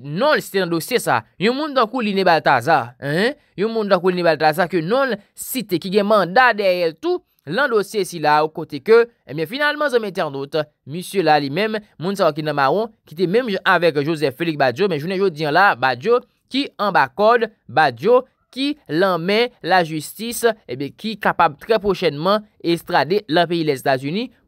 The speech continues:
pou ke li ale ogmante lis moun ke lajistis ameriken ap tande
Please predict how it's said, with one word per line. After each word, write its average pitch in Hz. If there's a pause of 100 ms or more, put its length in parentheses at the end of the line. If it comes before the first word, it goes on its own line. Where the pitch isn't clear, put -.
(120)
pou 190
ke 233 (240)
li 139
ale 180 (100)
ogmante 185
lis 226
moun 196 (540)
ke 220
lajistis 208
ameriken 208 (280)
ap 302 (100)
tande 170